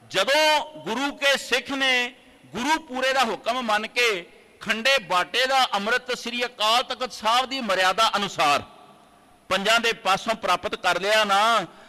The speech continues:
ਤੇ ਮਾਖੋਵਾਲ ਦੀ ਹਿਰਦੇ ਰੂਪੀ ਧਰਤੀ ਵੀ, ਸੱਚ ਕਹਿ ਦਿਆਂ, ਇਹ ਵੀ ਆਨੰਦਪੁਰ ਬਣ ਜਾਏਗੀ, ਕਿਉਂਕਿ ਅੰਮ੍ਰਿਤ ਦਾ ਵਾਸਾ ਹੋ ਗਿਆ।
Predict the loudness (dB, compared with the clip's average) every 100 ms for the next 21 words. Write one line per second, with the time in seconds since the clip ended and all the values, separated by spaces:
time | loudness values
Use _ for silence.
0 | -12 -2 -2 2 2 2 0 2 4 4
1 | 4 2 -2 0 0 0 2 2 -2 -4
2 | -4 0 0 0 -4 -2 4 6 6 4
3 | 2 -4 -12 -20 -4 0 0 0 -6 -8
4 | -20 -12 0 2 2 4 4 4 4 2
5 | -4 -6 0 2 0 -2 -2 0 0 -2
6 | -4 -4 -2 -2 -2 -6 -8 -12 -20 _
7 | _ _ _ -20 _ _ _ _ -4 -2
8 | 2 2 2 2 2 2 2 2 2 2
9 | -2